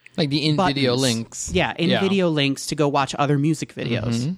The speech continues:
Speaker 2: I couldn't read Mickey Blanco's quote because the screen
Speaker 1: Yeah.
Speaker 2: was covered with other links.
Speaker 1: They needed to think about the platform a little better and add, like you said yesterday, like, another,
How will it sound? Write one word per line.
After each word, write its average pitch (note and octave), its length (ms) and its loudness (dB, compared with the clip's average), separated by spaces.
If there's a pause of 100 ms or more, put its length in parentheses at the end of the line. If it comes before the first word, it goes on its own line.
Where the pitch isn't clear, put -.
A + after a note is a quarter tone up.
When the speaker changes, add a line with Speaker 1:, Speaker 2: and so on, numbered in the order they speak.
(280)
Speaker 2:
I - 100 -4
couldn't C4+ 320 0
read A#3 220 2
Mickey G3+ 280 0
Blanco's F3 420 0
quote - 380 0
because F#3+ 340 -2
the E3+ 60 -6
screen C3+ 240 -2
Speaker 1:
Yeah. B2 180 2
Speaker 2:
was A#2 140 2
covered G3 400 0
with D#3+ 120 2
other E3 280 0
links. G#3 420 0
Speaker 1:
They F3 140 2
needed F3+ 240 2
to F3 100 2
think D3+ 180 0
about C#3+ 200 2
the B2+ 60 -6
platform B2 500 2
a A#2+ 40 2
little A#2+ 200 0
better A#2 260 0
and A#2 100 0
add, A2+ 440 -2
like B2 280 0
you C3 80 0
said B2+ 180 0
yesterday, A#2+ 340 0
like, A2+ 180 0
another, A#2 460 2